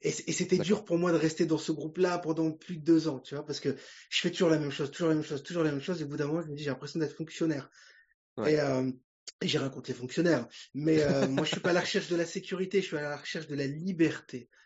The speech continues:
Speaker 2: Ouais.
Speaker 1: Parce que pour moi, la liberté sera toujours supérieure à la sécurité.
Speaker 2: Hmm.
Speaker 1: Quant à la liberté, tu peux faire tout ce que tu veux, donc la notion de sécurité disparaît.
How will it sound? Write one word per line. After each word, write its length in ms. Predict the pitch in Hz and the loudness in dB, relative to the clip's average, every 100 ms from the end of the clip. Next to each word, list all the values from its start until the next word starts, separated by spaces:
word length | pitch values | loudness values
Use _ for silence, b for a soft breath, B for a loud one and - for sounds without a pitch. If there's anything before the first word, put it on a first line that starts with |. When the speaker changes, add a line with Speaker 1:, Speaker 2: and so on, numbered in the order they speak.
| b b | b b
Speaker 2:
Ouais. 60 | - | -6
Speaker 1:
Parce 120 | 139 | -6
que 100 | - | -4
pour 220 | 143 147 | -8 -4
moi, 100 | 151 | -2
la 120 | 165 156 | 0 0
liberté 480 | 151 156 156 180 | 2 0 0 -4
sera 180 | 170 156 | -6 -10
toujours 360 | 139 - 165 - | -10 -10 -10 -10
supérieure 600 | - - 165 165 156 156 | -10 -10 -4 -2 0 0
à 60 | |
la 100 | 139 | -2
sécurité. 680 | 135 170 143 143 131 127 117 _ _ b b b | -6 -10 -12 -12 -12 -12 -18 _ _ b b b
Speaker 2:
Hmm. 100 | 92 | -2
Speaker 1:
Quant 120 | 165 | 0
à 140 | 160 | 2
la 80 | 160 | 2
liberté, 500 | 156 170 170 165 202 | 2 0 -2 0 -2
tu 120 | 190 | -4
peux 100 | - | -8
faire 240 | 160 160 - | -8 -8 -10
tout 160 | - | -10
ce 80 | 190 | -8
que 80 | - | -8
tu 180 | 156 156 | -8 -8
veux, 160 | 143 | -6
donc 240 | 135 165 175 | -4 -4 -2
la 80 | 151 | -2
notion 320 | 151 - 165 | -2 -4 -6
de 60 | |
sécurité 500 | 160 165 - 160 165 | -6 -8 -6 -6 -6
disparaît. 640 | 160 147 - 165 139 120 | -6 -8 -8 -6 -6 -8